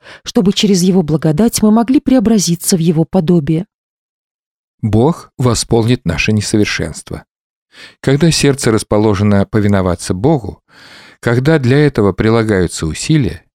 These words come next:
Speaker 2: Иисус принимает это расположение и усилия как лучшее служение человеку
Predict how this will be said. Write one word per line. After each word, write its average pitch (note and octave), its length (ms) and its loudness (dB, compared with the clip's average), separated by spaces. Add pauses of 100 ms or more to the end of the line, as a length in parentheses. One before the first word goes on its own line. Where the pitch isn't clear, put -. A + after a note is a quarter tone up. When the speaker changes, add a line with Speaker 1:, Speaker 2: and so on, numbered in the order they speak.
(360)
Speaker 2:
Иисус C3+ 480 2
принимает C3 640 2
это B2 180 0
расположение D3 760 0
и - 180 0
усилия C#3 600 2 (280)
как B2+ 240 -2
лучшее D#3+ 400 2
служение G#2+ 520 2
человеку C3+ 680 0